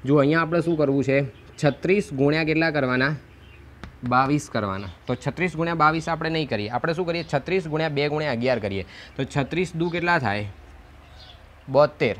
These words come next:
અને હવે શું કરવાનું? તો બોતેરનો અને આ બંનેનો વચ્ચે સરવાળો મૂકી દેવાનો, એટલે કેટલા થશે? સાતસો ને બાણું. ખબર પડી શું કર્યું છે?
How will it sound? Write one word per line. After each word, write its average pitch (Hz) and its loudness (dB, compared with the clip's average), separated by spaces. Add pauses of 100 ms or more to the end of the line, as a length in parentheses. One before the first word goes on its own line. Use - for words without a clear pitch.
(120)
અને 110 -2
હવે 107 4
શું 226 0
કરવાનું? 131 2
તો 127 -6
બોતેરનો 131 2
અને 185 -2
આ 165 0
બંનેનો 156 -2
વચ્ચે 143 -4
સરવાળો 156 0
મૂકી 135 -2
દેવાનો, 131 -2
એટલે 127 -4
કેટલા 143 -4
થશે? 135 -6
સાતસો 123 -4
ને 127 -2 (400)
બાણું. 107 -2
ખબર 151 4
પડી 175 4
શું 196 0
કર્યું 107 0
છે? - -16